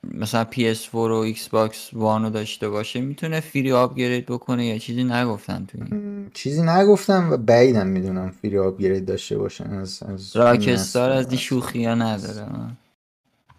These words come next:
Speaker 2: بعید می‌دونم داشته باشن واقعاً. اه، ولی چیزی که گفتن اینه که جی تی اِی آنلاین قراره که سه ماه اولش،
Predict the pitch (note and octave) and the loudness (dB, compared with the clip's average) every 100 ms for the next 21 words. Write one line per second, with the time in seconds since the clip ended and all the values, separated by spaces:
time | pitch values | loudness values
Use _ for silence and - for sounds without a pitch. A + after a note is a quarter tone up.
0 | _ - B2 B2+ A#2 G#2 G2+ F#2+ G2 _ | _ 4 6 8 6 4 2 -2 -6 _
1 | _ _ _ _ G#2 F#2+ - G2 F#2+ G2 | _ _ _ _ -6 -4 -2 -2 -2 -6
2 | F#2+ F#2+ F#2+ F#2+ F#2+ - - A2 G2+ A2 | -8 -6 -6 -8 -10 -16 -10 -6 0 2
3 | C#3+ - D3+ D3 D3 D3 B2+ B2 B2 C#3 | 2 0 -2 -2 4 4 6 4 2 0
4 | C#3+ C#3+ C#3 B2 B2 A#2 G#2+ A2 A2 A2 | 0 -2 -2 0 2 2 2 2 4 4
5 | A#2 C3+ C3 A2 G#2 A2 B2 A#2+ B2 A#2+ | 2 0 0 0 2 2 2 2 2 2
6 | A2+ - G#2+ G2+ G#2 G2+ G2 F#2+ G2 G#2+ | 0 -4 -2 0 0 2 2 2 2 4
7 | A#2+ B2 - - | 4 2 -4 -12